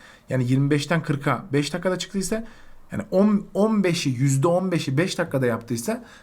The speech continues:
yüzde yetmiş beşi yirmi beş dakikada yapması gerekiyor. O yüzden cevabımız burada Denizli gelmiş oluyor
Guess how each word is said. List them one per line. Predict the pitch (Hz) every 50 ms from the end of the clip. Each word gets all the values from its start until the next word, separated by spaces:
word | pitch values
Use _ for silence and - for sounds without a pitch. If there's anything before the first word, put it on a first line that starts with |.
| - _
yüzde | - 131 131 131 127 175
yetmiş | 180 180 165 165 - 147 135 -
beşi | 147 135 131 - 240 240 240 - - - - _ _
yirmi | 131 135 135 156 170
beş | 202 202 202
dakikada | - - - 113 107 98
yapması | 98 - 110 101 - 117
gerekiyor. | 113 107 113 - 196 180
O | 151
yüzden | 135 135 131 120
cevabımız | 117 147 151 135 117 113 110 110 110 139
burada | 156 135 117 151 185 202 - - - - - - -
Denizli | 135 123 135 135 139 143 123 - 123 107
gelmiş | 98 123 117 110 110 135 165 - -
oluyor | - 127 117 110 101 107 147